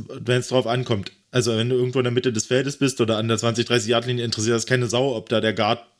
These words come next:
zwei, ein, anderthalb Yard, zwei Yards nach vorn stolpert, weil er gezogen wird. Aber in der Red Zone, wenn's um irgendwas geht, da interessiert's auf einmal jeden. Also, und das ist irgendwie auch nicht fair. Also, das ist nicht in Ordnung,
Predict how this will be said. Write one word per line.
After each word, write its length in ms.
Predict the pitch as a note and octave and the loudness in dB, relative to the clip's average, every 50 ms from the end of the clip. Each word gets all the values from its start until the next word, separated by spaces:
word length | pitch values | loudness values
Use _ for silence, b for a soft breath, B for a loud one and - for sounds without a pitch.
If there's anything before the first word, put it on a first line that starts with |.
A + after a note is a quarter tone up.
| _ _ | _ _
zwei, 260 | - - A#2+ A2+ G2 F2 E2+ E2 E2+ - B2 B2+ A#2+ - - | -4 0 0 0 0 -2 -4 -10 -10 -8 -8 -8 -8 -8 -2
ein, 300 | A#2+ B2 B2+ B2+ B2 G#2+ G#2 - | 0 0 0 0 -2 -4 -4 -2
anderthalb 360 | C3 B2+ B2 A#2 B2 A#2+ A2 | 0 0 2 2 2 0 2
Yard, 240 | A#2 A2+ A#2 A2+ - | 2 2 0 0 -4
zwei 260 | - - A#2+ A#2 A#2 | -4 -2 0 0 2
Yards 180 | A#2+ A#2 - B2+ | 0 0 -2 -2
nach 100 | A#2 - | -4 0
vorn 220 | - C3 D3 D#3+ | 0 0 0 0
stolpert, 420 | - - - C3 C3+ C#3 C3+ - | 0 0 0 0 2 0 0 0
weil 100 | B2+ B2+ | 0 0
er 60 | C3 C3 | 0 0
gezogen 400 | C3 B2+ - C#3 C#3 C3+ C#3 C3+ | 0 0 2 0 0 2 0 0
wird. 140 | C#3 C3+ B B B B B B B B B | -2 -2 B B B B B B B B B
Aber 260 | A2+ A2+ A#2+ A#2 G#2 | 0 0 2 2 0
in 100 | A#2 A2+ | 0 0
der 120 | A2+ G#2 | 0 2
Red 160 | A#2 D3+ F#3 - | 2 0 0 0
Zone, 300 | C#3+ C#3 D3 D#3 D#3 B B B B B | 0 0 0 0 -2 B B B B B
wenn's 240 | - C3 B2 - - | -2 0 0 0 0
um 160 | B2 C3 C3 | 0 0 0
irgendwas 360 | C3+ C3+ C3+ B2+ B2+ A2+ - - | 0 0 0 2 2 0 0 0
geht, 280 | B2+ C3 E3+ - - | 0 0 0 0 0
da 100 | A#2 A#2 | 0 0
interessiert's 420 | D3 E3+ - D3 A#2+ C3+ D#3 - - | 0 0 -2 -2 0 0 0 0 0
auf 120 | - G2+ | 0 0
einmal 180 | G#2+ G#2+ G#2 G2 | 0 2 2 2
jeden. 360 | G2 G2 G2 F#2+ F#2+ - - _ _ _ _ | 2 2 0 -2 -4 -6 -8 _ _ _ _
Also, 340 | A2+ A2 G2+ A2 G#2+ G2+ - | -2 0 0 2 0 0 0
und 160 | - A2 G#2+ G2+ | -2 -4 -2 0
das 160 | A2 A2 A2 | 0 0 0
ist 100 | G#2 E2+ | -2 -2
irgendwie 320 | A2 A2+ G#2+ G2 G2 F#2 | 0 0 0 0 0 -2
auch 300 | E2+ F2+ - - - - - - _ | -2 -4 -6 -8 -12 -20 -20 -18 _
nicht 240 | - B2 C3 - - | -2 0 0 0 0
fair. 400 | - A2 G#2+ A2+ G2+ F2 - - _ | 0 0 2 2 0 -2 -4 -10 _
Also, 220 | - G2+ G2 G2 G2 | -2 0 0 0 0
das 140 | G2 G#2 G#2 | 0 -2 -2
ist 80 | G2+ | -2
nicht 160 | G2+ A2 G#2 | -2 -2 -2
in 80 | A2+ F#2 | -2 -4
Ordnung, 340 | D2 F2 G2+ G2+ F#2+ F2+ | -4 -2 -2 -2 -4 -4